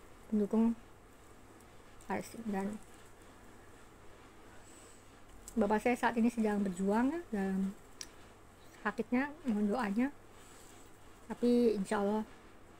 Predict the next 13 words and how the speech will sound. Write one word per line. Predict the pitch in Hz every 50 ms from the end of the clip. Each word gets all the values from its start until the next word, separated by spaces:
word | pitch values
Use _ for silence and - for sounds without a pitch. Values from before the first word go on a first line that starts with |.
| - -
dia | - 226 208 -
akan | - 202 196 190
sehat | - 196 190 - - 240 240 -
dan | - 208 202 196 190 190 202 - - - - - - - - - - - - - - - - - - - - - - - - - - - - -
sebab | 220 202 196 -
itulah | 220 - 240 247 247
saya | - - 254 247 240
nggak | 233 233 220 220
suka | - 269 - - 359 330 262
kalau | - 302 277 269 269
ada | 262 240 233 254 254
orang | 247 247 269 294 302
yang, | 277 254 247